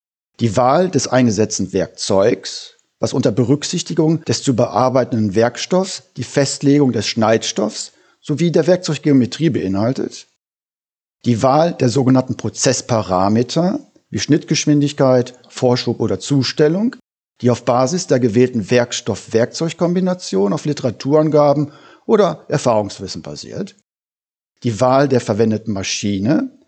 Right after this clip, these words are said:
die in der Regel auf Basis der Werkstückabmaße,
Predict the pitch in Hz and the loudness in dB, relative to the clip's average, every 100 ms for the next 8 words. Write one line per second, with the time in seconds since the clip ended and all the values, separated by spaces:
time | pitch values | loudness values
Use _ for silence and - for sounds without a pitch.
0 | _ - 123 123 113 143 139 110 - 117 | _ -2 2 4 2 2 2 0 0 0
1 | 110 - 110 95 90 180 185 - 110 - | 0 -4 -4 -4 0 0 -2 -4 -6 -4
2 | 120 123 - 131 143 147 226 254 | -4 -2 0 2 2 0 -2 -4